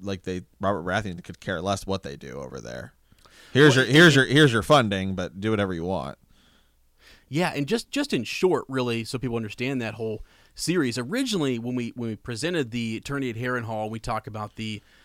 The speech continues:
Speaker 2: um, the Southern ambition from these Northern lords, or just even, like, the Riverlands
Speaker 1: Mm-hmm.
Speaker 2: and the Vale, to kinda make alliances, and, and actually maybe put forward, uh, Robert Baratheon as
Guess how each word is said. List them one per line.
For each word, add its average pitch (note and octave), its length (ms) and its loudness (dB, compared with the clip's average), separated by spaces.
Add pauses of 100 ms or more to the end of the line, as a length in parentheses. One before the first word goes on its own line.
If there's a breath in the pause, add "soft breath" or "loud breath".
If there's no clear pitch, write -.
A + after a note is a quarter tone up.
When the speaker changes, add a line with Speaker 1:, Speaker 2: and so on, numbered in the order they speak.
(240 soft breath)
Speaker 2:
um, G#2 340 -4
the B2 100 -8
Southern C#3+ 400 0
ambition A#2+ 480 -4
from A#2+ 180 -6
these A2 180 -6
Northern A#2 420 -6
lords, A2 360 -6
or A2 60 -6
just G#2+ 240 -10
even, A2 220 -6
like, G#2 120 -10
the B2+ 60 -8
Riverlands A2+ 440 -2
Speaker 1:
Mm-hmm. A2 100 -2
Speaker 2:
and G#2 80 -2
the A2+ 60 -6
Vale, G#2+ 360 -4 (300 soft breath)
to - 100 -12
kinda A#2+ 140 -4
make G#2+ 180 -6
alliances, B2 600 -6
and, B2 180 -6 (100)
and A#2 200 -6 (160)
actually C3+ 320 -4
maybe A#2 260 -4
put - 300 -6
forward, D3+ 540 -4 (360 soft breath)
uh, A#2 220 -4
Robert B2 360 -2
Baratheon A2 720 -6
as A2 380 -4